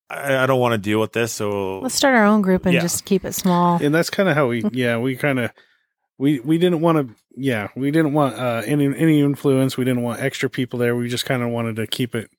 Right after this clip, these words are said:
Speaker 3: small, short, and sweet. And
Speaker 2: Mm-hmm.
Speaker 3: honestly, I, I was thinking, you know, one or two people in the group originally. And, um, I originally hit up, uh, my buddy Brett, who I,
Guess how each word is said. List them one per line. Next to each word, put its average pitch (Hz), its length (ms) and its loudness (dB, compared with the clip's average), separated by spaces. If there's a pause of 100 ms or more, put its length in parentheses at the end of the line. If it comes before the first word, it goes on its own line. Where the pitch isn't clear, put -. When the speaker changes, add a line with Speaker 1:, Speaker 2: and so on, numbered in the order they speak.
(500)
Speaker 3:
small, 135 680 2
short, 127 400 -4
and 113 80 -8
sweet. 123 520 -2
And 123 320 -2
Speaker 2:
Mm-hmm. 160 140 -6 (220)
Speaker 3:
honestly, 160 440 2
I, 143 240 2 (760)
I 127 180 -2
was 156 180 2
thinking, 127 260 -4
you 120 80 -2
know, 117 100 0
one 120 200 -2
or 110 60 -8
two 117 180 -4
people 131 320 -4
in 110 80 -2
the 107 80 -6
group 107 240 -8
originally. 104 560 -8
And, 107 300 -4 (760)
um, 120 580 2
I 131 80 0
originally 139 480 4
hit 139 160 4
up, 131 120 0 (260)
uh, 127 280 2
my 123 180 0
buddy 127 240 2
Brett, 135 420 2
who 123 160 -2
I, 117 180 0